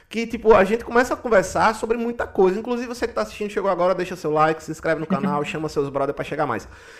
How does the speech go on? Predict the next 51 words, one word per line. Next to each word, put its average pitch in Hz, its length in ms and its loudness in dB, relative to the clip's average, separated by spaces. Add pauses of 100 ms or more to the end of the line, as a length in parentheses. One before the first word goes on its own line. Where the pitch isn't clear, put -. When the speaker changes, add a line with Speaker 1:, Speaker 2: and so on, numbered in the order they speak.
Speaker 1:
É 127 100 6
trocar 262 260 4
essa 254 120 0
ideia, 247 340 6
pô, 196 280 4
e, 202 280 -2
e 196 40 -2
falar 220 300 6
de - 60 4
assuntos 220 300 0
que - 80 -16
são 208 140 -2
importantes 180 580 -4
para 185 100 -6
o 160 60 0
nosso 156 180 -2
cotidiano 151 760 -2 (340)
e 269 80 2
que 330 100 -6
vão 311 140 6
surgindo 285 580 4
e 247 60 0
que 233 100 -6
a 247 80 8
gente 269 200 2
precisa 294 440 0
entender, 220 320 4
a 202 60 6
gente 220 220 -2
precisa 254 500 -2
ter - 220 4
essa 185 200 4
voz, 151 480 6
entendeu? 147 480 4 (300)
Então, 180 180 6
Speaker 2:
Sim. - 60 6
Speaker 1:
por 247 100 10
exemplo, 208 360 8
eu 180 40 0
tô 208 120 8
aqui 214 160 4
já 208 120 4
planejando, 202 500 4
pessoal, 165 220 0
inclusive 160 340 0
já 180 120 6
temos 170 320 2
um 156 100 4
agenda 139 300 2
aí 135 140 2
programado. 131 600 0